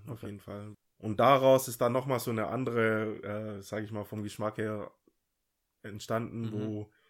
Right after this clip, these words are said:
Speaker 1: ich ziemlich feier. Also jemand wie Billie Eilish finde ich ziemlich nice gerade, oder?
Speaker 2: Okay, krass, hätte ich jetzt gar nicht gedacht.
Speaker 1: Genau, weil einfach dieses kreative, verrückte irgendwie so.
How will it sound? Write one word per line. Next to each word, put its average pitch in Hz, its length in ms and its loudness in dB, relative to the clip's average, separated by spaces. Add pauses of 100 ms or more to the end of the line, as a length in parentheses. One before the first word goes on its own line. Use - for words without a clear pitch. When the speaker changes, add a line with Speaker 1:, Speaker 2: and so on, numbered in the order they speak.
(160)
Speaker 1:
ich 101 200 -14
ziemlich 110 300 -4
feier. 110 180 2
Also 107 160 0 (120)
jemand 107 300 -2
wie 104 40 -8
Billie 110 280 0
Eilish 110 300 -2
finde 110 140 -6
ich - 80 -12
ziemlich 107 260 -8
nice 107 300 -8
gerade, 104 320 -6
oder? 107 160 -6
Speaker 2:
Okay, 127 280 -4
krass, - 260 0
hätte 156 140 2
ich 143 80 -6
jetzt 156 180 -4
gar 139 120 0
nicht 131 160 -4
gedacht. 123 240 -2
Speaker 1:
Genau, 110 400 -2
weil 104 300 -2
einfach 123 260 2
dieses 113 220 0
kreative, 117 580 2
verrückte 113 500 -6
irgendwie 107 640 -4
so. 104 380 -10